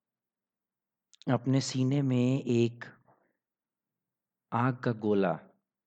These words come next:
जो creativity का स-, रीजन है, वो आपको अनुभव होने लगा है। यानी आपके सीने में एक छोटा सा दीपक जलेगा और वो फिर दीपक बड़ा size लेता जा रहा है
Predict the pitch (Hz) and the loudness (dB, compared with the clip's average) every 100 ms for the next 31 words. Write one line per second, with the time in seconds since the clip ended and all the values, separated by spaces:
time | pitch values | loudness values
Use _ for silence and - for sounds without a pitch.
0 | _ - 107 120 120 123 120 120 113 113 | _ -6 -2 -2 0 0 2 -2 -4 -2
1 | 127 120 107 - 87 98 95 113 107 92 | 0 2 0 -4 -4 -4 0 0 0 -2
2 | 87 90 - - - _ - 101 107 101 | -4 -6 -16 -20 -20 _ -8 -2 4 4
3 | 95 - - 110 110 - 107 101 98 95 | 2 -4 -8 -4 -4 -2 -4 -4 -4 -6
4 | 95 90 85 78 - - - - - _ | -4 -4 -4 -8 -10 -12 -12 -16 -20 _
5 | _ _ _ _ _ 117 135 104 98 107 | _ _ _ _ _ 2 4 2 0 -4
6 | - - - - 117 - - 170 - - | -14 -20 -4 0 0 -2 -6 -4 -4 -2
7 | 123 123 113 92 85 - _ 120 - - | 0 2 2 0 -4 -10 _ -12 -10 -6
8 | 131 123 139 139 110 104 - 107 120 107 | -6 -2 0 0 -2 -4 -6 -6 -2 -2
9 | 110 117 117 - _ _ _ _ _ _ | -2 -4 -12 -18 _ _ _ _ _ _
10 | _ 110 117 117 110 - 117 131 - - | _ 4 4 4 0 2 4 2 -6 -20
11 | _ _ 101 113 - 110 110 - - 104 | _ _ 0 0 2 0 0 -12 -18 -6
12 | 107 113 107 - 107 107 98 98 98 95 | -2 -2 -2 4 4 4 0 -2 -2 -4
13 | 98 87 87 90 92 | -4 -4 -8 -12 -18